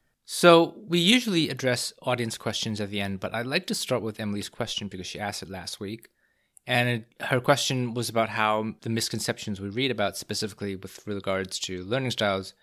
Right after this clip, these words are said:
go with Gardner's multiple intelligences. She asks, quote, "What are your thoughts on how these misconceptions might affect Gardner's research that has been a large part of education?" Unquote.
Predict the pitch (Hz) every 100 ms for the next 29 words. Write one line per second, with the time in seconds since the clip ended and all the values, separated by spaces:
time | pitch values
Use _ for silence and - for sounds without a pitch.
0 | _ 147 156 175 170 - - - 131 127
1 | 120 110 - 107 113 110 - 104 98 110
2 | 101 90 - 90 95 - _ _ _ _
3 | - 156 147 - - - 147 131 127 -
4 | - 139 196 202 160 139 113 101 - 113
5 | 104 101 101 - 113 117 113 110 - 110
6 | - - - 95 - 95 - 156 156 107
7 | 104 101 98 101 - 98 - - _ -
8 | 117 113 113 104 110 - - 101 92 95
9 | 92 92 131 - 82 95 - _ _ -
10 | 120 - 92 -